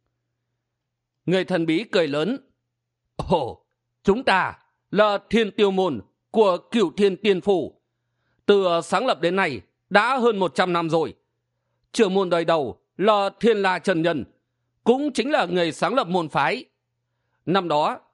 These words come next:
người đã đánh khắp thiên hạ vô địch thủ, sau đó dạy dỗ hai đồ đệ. Đại đồ đệ, đạo hiệu là Kiếm Hải Trần Nhân,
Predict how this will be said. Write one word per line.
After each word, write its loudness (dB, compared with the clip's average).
người 0
đã 0
đánh -4
khắp -2
thiên 0
hạ 0
vô 0
địch -2
thủ, -2
sau 0
đó 0
dạy -2
dỗ 0
hai 0
đồ 0
đệ. 0
Đại 4
đồ 2
đệ, 0
đạo 2
hiệu 2
là 2
Kiếm 0
Hải 0
Trần -2
Nhân, 0